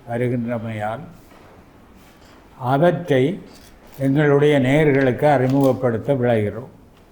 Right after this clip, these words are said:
அந்த வகைகள் என்று நான் குறிப்பிடுவது பழமொழிகள், விடுகதைகள் அல்லது நொடிகள், வாழ்த்து,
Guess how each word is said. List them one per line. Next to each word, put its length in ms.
அந்த 360
வகைகள் 840
என்று 280
நான் 320
குறிப்பிடுவது 1000
பழமொழிகள், 800
விடுகதைகள் 840
அல்லது 400
நொடிகள், 600
வாழ்த்து, 840